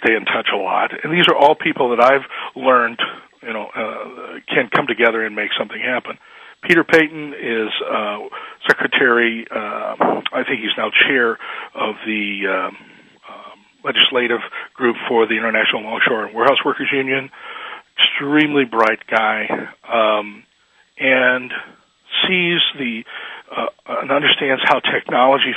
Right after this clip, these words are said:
fits into goods movement. And here in Southern California, I'm a bit local driven for the last year or so, but this movement of cargo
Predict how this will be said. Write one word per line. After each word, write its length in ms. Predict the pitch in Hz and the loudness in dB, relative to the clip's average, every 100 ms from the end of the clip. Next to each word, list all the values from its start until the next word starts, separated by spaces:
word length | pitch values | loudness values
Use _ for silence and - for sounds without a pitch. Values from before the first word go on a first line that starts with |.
| - | 2
fits 160 | 127 - | 2 2
into 360 | 127 117 - 113 | -2 0 -2 -2
goods 180 | 117 110 160 | -4 -4 2
movement. 420 | 160 147 156 156 - - - | 2 2 -2 -2 -10 -10 -4
And 160 | 123 - | 0 2
here 160 | 190 175 | 4 2
in 80 | 165 | 4
Southern 200 | 160 147 | 2 2
California, 880 | - 139 123 - 147 127 117 127 - - | 0 0 0 0 0 0 0 0 -4 -10
I'm 80 | 117 | -10
a 100 | 104 | 0
bit 180 | 147 139 - 143 | 4 4 2 0
local 300 | 147 151 127 | 0 2 0
driven 400 | 123 104 113 117 - | -2 -2 -6 -10 -10
for 240 | - 113 117 - - - - | -6 -6 -6 -12 -14 -14 -6
the 60 | |
last 340 | 120 107 107 - | 2 2 2 0
year 160 | 120 | 0
or 60 | 101 - | 2 2
so, 240 | 110 113 | 0 -2
but 200 | - 117 - - - - _ _ | 0 0 -2 -10 -10 -12 _ _
this 180 | 147 143 - - - | 0 2 2 0 0
movement 400 | 151 165 156 127 | 4 2 4 -2
of 60 | - | -2
cargo 640 | - - 160 143 110 87 | -4 2 2 4 2 0